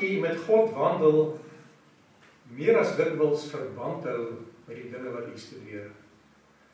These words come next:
Die Here pas jou lewe aan om die dinge wat in jou geestelike lewe gebeur, in jou werklike lewe in te bring. En so lewe jy deur geloof, waar dit wat jy glo en wat jy leer by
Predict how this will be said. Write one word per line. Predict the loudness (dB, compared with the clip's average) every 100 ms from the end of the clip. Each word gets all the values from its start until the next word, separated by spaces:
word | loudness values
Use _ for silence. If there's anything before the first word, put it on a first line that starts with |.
| _
Die | -6
Here | 0 2 2
pas | 2 4
jou | 4
lewe | 6 6 6 6
aan | 4 2
om | 0 -2 -2
die | -4
dinge | 0 2
wat | 4 2 0 -4 -12 -18 -20 _ _ _ _ -14
in | -6
jou | -4
geestelike | -2 0 2 2 2
lewe | 2 2 0
gebeur, | -2 -4 -6 -8 -10 -14 -20 -20 _ _ _ -10
in | -6
jou | -4 -2
werklike | -4 -4 -4 -4
lewe | -4 -4 -6 -8
in | -10
te | -12
bring. | -12 -12 -12 -18 -20 _ _ _ _ _ _
En | -14 -12
so | -2 0
lewe | 2 2 2 2 2
jy | 0 2
deur | 0 0
geloof, | -4 -2 2 2 0 -6
waar | -2 0 0 4
dit | 2 4
wat | 0
jy | -2 -6
glo | -8 -4 2 4 4
en | 2
wat | -2 -2
jy | -4 -4
leer | -2 -2
by | -2